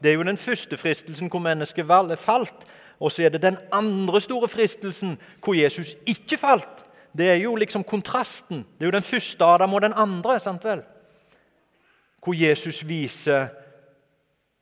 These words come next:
hvordan det går an å stå imot fristelser, hvordan det går an å avsløre Satan og si at nei, du er ikke ute etter mitt beste, du er ikke ute etter å gjøre meg godt, du er ute etter å lure meg, du er ute etter å få meg til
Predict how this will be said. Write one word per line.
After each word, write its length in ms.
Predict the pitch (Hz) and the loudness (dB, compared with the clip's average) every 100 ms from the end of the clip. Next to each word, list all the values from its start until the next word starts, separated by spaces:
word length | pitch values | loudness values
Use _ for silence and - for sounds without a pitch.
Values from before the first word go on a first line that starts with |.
| _ _ - | _ _ -10
hvordan 240 | 160 160 | -10 -8
det 80 | 143 | -4
går 160 | 147 143 | -4 -4
an 80 | 135 | -8
å 40 | |
stå 200 | - 135 | -8 -8
imot 480 | 135 151 277 339 - | -6 -4 -2 -4 -6
fristelser, 600 | 160 - - 113 - - _ | -10 -12 -14 -20 -20 -20 _
hvordan 240 | 180 - | -8 -8
det 80 | 170 | -8
går 160 | 180 160 | -2 -2
an 160 | 156 | -2
å 60 | - - 151 226 | -8 -6 0 0
avsløre 540 | 277 - - 214 175 175 | 0 -6 -8 -6 -4 -6
Satan 640 | - 175 160 185 160 139 - - - _ | 0 0 0 0 0 0 -14 -20 -20 _
og 160 | - 160 | -8 -6
si 320 | - 160 160 | -4 -4 -2
at 200 | 147 165 | -2 -2
nei, 220 | 160 156 160 | -2 -2 -2
du 140 | 160 | 0
er 100 | 156 | -2
ikke 220 | 156 311 | -2 -8
ute 120 | 302 269 | -6 -6
etter 180 | 233 | -2
mitt 160 | 226 - | -4 -2
beste, 420 | 196 - - 156 - - - | -4 -4 -4 -4 -4 -20 -4
du 60 | 165 | 0
er 60 | 170 | 0
ikke 180 | 294 277 | -2 -8
ute 140 | 254 | -8
etter 160 | 214 202 | 0 2
å 40 | |
gjøre 200 | 208 196 | 2 0
meg 120 | 196 180 | -2 0
godt, 360 | 175 - - - _ _ - | -2 -4 -20 -20 _ _ -16
du 100 | 151 | -14
er 80 | 147 | -8
ute 160 | 147 | -8
etter 100 | 147 | -6
å 140 | 143 135 | -6 -6
lure 420 | 175 165 123 190 254 | -8 -8 -6 -6 -6
meg, 220 | 254 - _ _ _ _ _ _ _ _ _ _ | -10 -14 _ _ _ _ _ _ _ _ _ _
du 80 | 202 | -10
er 80 | 190 | 0
ute 140 | 190 | 0
etter 120 | 196 | 2
å 60 | 196 | -2
få 460 | - - 190 196 208 | -4 0 4 4 2
meg 220 | 202 202 202 | -2 -4 -2
til 180 | 196 | 0